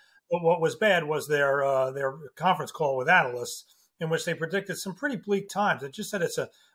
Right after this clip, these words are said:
a tough business to grow right now. Their growth rates were far below, uh, far below what, uh, what they had been. And the, the stock absolutely took a,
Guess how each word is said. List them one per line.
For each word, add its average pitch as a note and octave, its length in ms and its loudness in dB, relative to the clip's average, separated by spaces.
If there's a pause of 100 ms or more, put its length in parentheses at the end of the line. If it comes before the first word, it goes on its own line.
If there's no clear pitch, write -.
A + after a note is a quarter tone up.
a D#3 80 -2
tough G#3+ 300 0
business F#3 260 -2
to - 120 -12
grow D3 280 4
right E3+ 260 4
now. E3+ 260 0
Their D3 140 -6
growth D#3 320 -2
rates D#3+ 280 -2
were C3+ 160 -6 (320)
far G3 340 4
below, D3+ 580 0 (300)
uh, D3 80 -4
far E3+ 220 0
below D#3 260 2
what, D3 320 -4
uh, C3+ 380 -2
what D3 260 -6
they C#3 120 -2
had F#3+ 260 2
been. A2 260 -12 (440)
And E3+ 180 0
the, F#3+ 60 -2
the E3 140 -4
stock G3+ 400 4
absolutely E3 440 -2
took D#3 220 -2
a, C3 280 -6